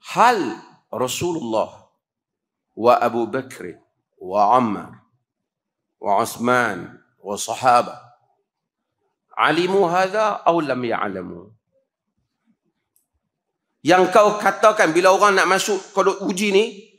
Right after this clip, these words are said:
mengucap Quran makhluk ataupun tidak? Kalau kata makhluk, okey, lepas. Tidak makhluk, tangkap. Nak uji tu,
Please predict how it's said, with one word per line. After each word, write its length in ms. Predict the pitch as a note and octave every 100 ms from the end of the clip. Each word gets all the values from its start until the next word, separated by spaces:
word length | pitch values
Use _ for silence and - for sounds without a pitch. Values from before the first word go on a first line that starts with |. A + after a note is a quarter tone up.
| _ C#3
mengucap 440 | F3 F#3 B3+ C4 - - - _ _ -
Quran 320 | F#3+ G3 G#3+
makhluk 400 | G#3+ A#3+ C4 A3+
ataupun 240 | G#3+ G#3
tidak? 280 | G#3 G3 C3 - - - _ _ _ _ _
Kalau 200 | - D3+ E3
kata 160 | F#3
makhluk, 460 | G3+ G#3 A3 C#4 C4+ - - -
okey, 260 | A2 A2+ G2
lepas. 460 | - G#2 F2 - -
Tidak 280 | A3 B3 A#3
makhluk, 480 | A3 C4 C#4 A#3+ -
tangkap. 400 | E3 C3+ F#2+ - - _ _ _ _ _ _ _ _ _ _ -
Nak 220 | D#3+ G3
uji 320 | G3+ F#3 G3+
tu, 100 | F3